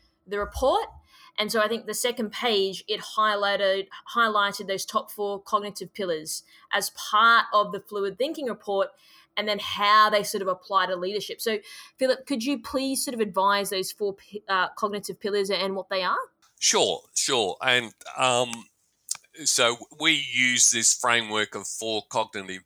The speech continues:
Speaker 2: pillars, and, uh, which, which are part of the fluid thinking. And I also just introduced the term, um, subconscious thinking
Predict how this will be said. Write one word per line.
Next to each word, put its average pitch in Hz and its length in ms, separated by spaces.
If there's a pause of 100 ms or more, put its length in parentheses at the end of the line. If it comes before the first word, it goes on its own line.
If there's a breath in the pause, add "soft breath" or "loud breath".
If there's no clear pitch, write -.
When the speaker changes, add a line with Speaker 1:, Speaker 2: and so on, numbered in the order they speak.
(100)
Speaker 2:
pillars, 120 640 (600 loud breath)
and, 107 600
uh, 101 440
which, - 480
which 101 280
are 98 280
part 107 340
of 117 140
the 120 80
fluid 135 360
thinking. 131 540 (380)
And 113 120
I - 20
also 156 400
just 127 300
introduced 113 540
the 104 80 (100)
term, 104 520
um, 92 300
subconscious - 1120
thinking 90 380